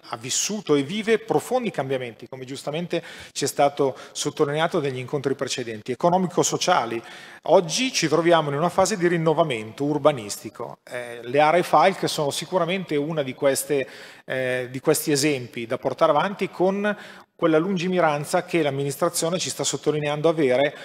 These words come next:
all'interno della prospettiva di come arriverà la città nuova, così definita, eh, in tutte le interlocuzioni. Eh, da sempre, instancabilmente, noi chiediamo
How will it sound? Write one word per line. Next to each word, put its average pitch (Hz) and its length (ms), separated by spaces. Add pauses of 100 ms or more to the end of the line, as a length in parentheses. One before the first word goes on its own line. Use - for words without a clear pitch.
(160)
all'interno 151 540
della 156 180
prospettiva 135 720
di 120 220
come 190 640
arriverà 170 500
la 170 340
città - 340
nuova, 123 460
così 131 300
definita, 123 640 (420)
eh, 127 380
in 139 160
tutte 160 300
le 147 100
interlocuzioni. 127 960 (720)
Eh, 139 680 (420)
da 170 220
sempre, 170 720
instancabilmente, 165 1300
noi 180 140
chiediamo 185 600